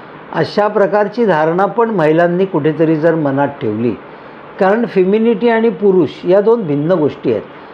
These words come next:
मातृत्व हे ईश्वराने आणि निसर्गाने तिला दिलेलं एक अद्भुत वरदान आहे. त्या वरदानाबरोबर काही तिच्या जबाबदाऱ्या पण आलेल्या आहेत.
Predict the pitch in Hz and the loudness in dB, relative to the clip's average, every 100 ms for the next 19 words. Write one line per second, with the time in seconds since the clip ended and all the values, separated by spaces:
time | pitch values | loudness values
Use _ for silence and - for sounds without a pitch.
0 | - - 147 139 - 208 226 226 226 170 | -20 -8 -2 0 0 0 0 2 0 4
1 | 220 208 135 - 180 185 185 202 190 185 | 2 2 -2 0 2 2 2 2 2 2
2 | 143 135 180 170 170 180 180 156 156 160 | 0 2 2 4 2 2 0 2 2 2
3 | 160 160 180 175 120 120 170 175 143 123 | 0 0 0 0 -2 -2 -4 0 0 0
4 | 123 123 131 110 - - - - - - | 0 0 -2 -8 -14 -20 -20 -20 -20 -20
5 | - - 220 214 196 214 220 214 208 226 | -10 -2 2 2 2 2 2 4 4 2
6 | 208 202 202 214 226 170 143 143 139 135 | 2 0 0 0 0 2 2 2 0 2
7 | 175 196 196 156 113 117 110 98 | 2 2 0 -2 -2 -2 -2 -6